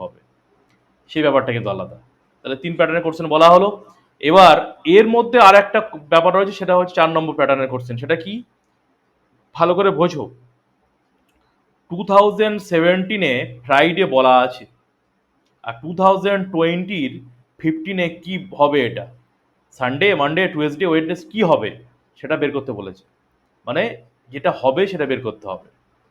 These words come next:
ঠিক আছে? কিন্তু, কিন্তু কোশ্চেনটা এটা এইভাবে না থেকে, এটা কিন্তু এইভাবেও থাকতে পারতো। কীভাবে থাকতে পারতো স্যার? সেটা হলো ফিফটিন ইলেভেন টু থাউজেন্ড টোয়েন্টিতে বললো সাপোজ ফ্রাইডে, এটাতে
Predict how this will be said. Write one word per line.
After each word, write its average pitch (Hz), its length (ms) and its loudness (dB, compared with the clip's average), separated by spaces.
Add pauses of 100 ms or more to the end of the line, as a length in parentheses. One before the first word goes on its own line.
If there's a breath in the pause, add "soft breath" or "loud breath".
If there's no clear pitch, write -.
(160)
ঠিক 180 180 -6
আছে? 156 120 -8 (120)
কিন্তু, 202 320 -6 (1400)
কিন্তু 190 320 -6 (240)
কোশ্চেনটা 156 380 -4 (300)
এটা 165 140 -2 (140)
এইভাবে 170 240 -2
না 170 140 2 (100)
থেকে, 120 200 -10 (200)
এটা 123 160 -16
কিন্তু 147 200 -12
এইভাবেও 143 420 -4
থাকতে 123 200 -14
পারতো। 98 260 -16 (280)
কীভাবে 160 240 -4
থাকতে 156 180 -6
পারতো 160 280 -8
স্যার? 151 140 -8 (540)
সেটা 165 180 2
হলো 151 240 4 (720)
ফিফটিন 202 460 -4 (320)
ইলেভেন 185 340 6 (120)
টু 165 100 -6
থাউজেন্ড 165 400 0 (120)
টোয়েন্টিতে 160 480 -2
বললো 151 260 0
সাপোজ 131 360 -4 (100)
ফ্রাইডে, 104 340 -6 (420)
এটাতে 139 320 -4